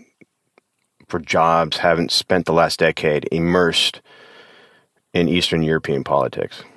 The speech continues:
But I actually reached out to a friend of mine who's works for a consulting company here in L A, who's a geopolitical analyst and helps write papers and policies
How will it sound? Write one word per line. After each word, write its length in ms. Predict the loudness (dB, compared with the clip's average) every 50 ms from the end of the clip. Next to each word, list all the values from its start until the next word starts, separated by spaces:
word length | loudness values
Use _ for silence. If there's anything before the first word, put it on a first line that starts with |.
| _ _ _ _ _ _ _ _ -20 _ _ _ _ _ _ _ _ _ -14 -14 -14 -14
But 280 | -18 -4 0 0 0 0 -2
I 60 | -8 -20
actually 220 | -12 -6 -4 -2
reached 220 | 0 0 0 2 4
out 140 | 2 2 4
to 100 | 2 0
a 40 |
friend 200 | 2 4 4 4
of 60 | 6 4
mine 300 | 4 2 0 0 -2 -4
who's 520 | -2 0 2 2 4 4 2 0 -2 -4 -6 -8 -10 -12 _ _ _ _
works 200 | 0 0 0 2
for 120 | -2 -4
a 20 | -4
consulting 460 | -2 -6 -4 -2 -2 -2 -2 -2 -4
company 400 | 0 -2 -2 0 0 0 0 2
here 240 | 2 2 2 2 2
in 120 | 0 0
L 220 | 0 0 2 2 2
A, 300 | 2 0 0 -2 -4 -6 -10 -16 -20 -20 -20 -18 -4
who's 260 | -2 0 0 2 4
a 120 | 2 2 2
geopolitical 800 | 0 0 2 2 2 2 2 -2 -2 0 0 -2 0 -2 -2 0 2
analyst 580 | 2 2 2 2 0 0 -2 -2 -4 -6 -8 -14 _ _ _ _ _ _ _ _ _ _ _ _ _ _ _ _
and 360 | -2 0 2 2 2 2 0 0
helps 300 | 2 0 0 0 2 0
write 220 | 0 0 0 -2
papers 560 | -2 -2 -2 -2 0 0 0 0 0 0 -2
and 100 | -4 -6
policies 880 | -2 -2 0 0 0 0 0 -2 -2 -2 -2 -2 -4 -4 -6 -6 -8